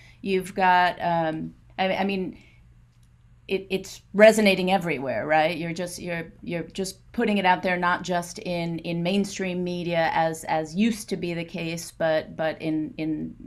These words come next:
d-, sort of all these niche media, um, venues now that, that you didn't have at your disposal before. So,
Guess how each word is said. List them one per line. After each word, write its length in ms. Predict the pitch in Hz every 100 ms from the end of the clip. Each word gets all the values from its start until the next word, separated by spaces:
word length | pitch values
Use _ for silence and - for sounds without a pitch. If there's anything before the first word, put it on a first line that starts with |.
| - - -
d-, 160 | 131 - - - - 170
sort 220 | - 180 170
of 120 | 160 -
all 200 | 175 175
these 420 | 170 165 160 - - - -
niche 480 | 185 196 190 - 185
media, 720 | 190 185 190 180 170 160 160 - - -
um, 640 | 170 165 160 151 160 165 - - - - - -
venues 1080 | 160 156 147 - 170 180 170 175 170 160 180
now 280 | 165 160
that, 240 | 156 156 -
that 120 | 151
you 100 | 165
didn't 220 | 175 165
have 260 | 160 165 160
at 80 | -
your 120 | 156
disposal 460 | 156 - 151 151
before. 440 | 120 - - - -
So, 360 | - 151 143